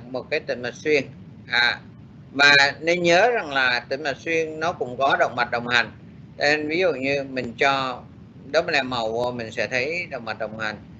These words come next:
Thì thông thường mình dùng đốp lam màu nó sẽ không có đẹp, mình nên dùng cái mode là, là gọi là B-flow hoặc là B-flow color thì mình sẽ nhận diện rõ hơn, nó đỡ cái sào ảnh cho chuyển động hơn.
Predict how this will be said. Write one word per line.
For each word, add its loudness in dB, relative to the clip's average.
Thì 2
thông 4
thường 4
mình -2
dùng -2
đốp -2
lam 2
màu -4
nó -2
sẽ 0
không -8
có 4
đẹp, 4
mình -8
nên -6
dùng -4
cái -2
mode 0
là, -2
là 0
gọi -2
là 0
B-flow 4
hoặc 0
là 2
B-flow -2
color 0
thì 0
mình 0
sẽ 0
nhận -4
diện -6
rõ 2
hơn, 2
nó 0
đỡ 4
cái -2
sào -2
ảnh -2
cho 0
chuyển -10
động -2
hơn. -2